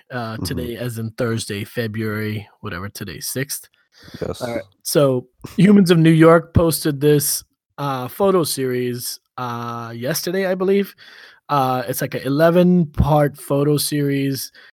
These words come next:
Speaker 1: and it's a story about this man. Now, spoiler alert, if you have not seen the series, pause this shit, go to Instagram, go to Humans of New York, go read it, and then come back. Um, if you've already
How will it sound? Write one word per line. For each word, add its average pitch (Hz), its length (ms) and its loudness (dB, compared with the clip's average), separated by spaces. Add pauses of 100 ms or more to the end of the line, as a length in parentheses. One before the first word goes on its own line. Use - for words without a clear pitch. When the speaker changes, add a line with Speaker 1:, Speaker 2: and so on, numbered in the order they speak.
Speaker 1:
and 127 120 -6
it's 113 140 -8
a 123 60 -8
story 156 340 2
about 143 220 0
this - 180 -4
man. 120 320 -2
Now, 123 240 -4
spoiler 202 540 6
alert, 156 440 2
if - 160 -8
you 139 120 0
have 156 340 -2
not 165 340 2 (320)
seen 185 500 2
the 156 80 0
series, 151 500 2
pause 180 480 2
this 180 120 4
shit, 151 400 -2
go 139 160 -2
to 170 80 -2
Instagram, 151 600 -4
go 143 100 -2
to 135 80 -2
Humans 151 280 -2
of 147 80 2
New 147 60 2
York, 135 440 -4 (760)
go 143 480 6
read 147 300 4
it, 143 220 0 (200)
and 135 140 -6
then 131 120 -8
come 156 260 0
back. 131 440 -2 (360)
Um, 127 540 -2
if - 160 -6
you've 147 160 2
already 156 720 6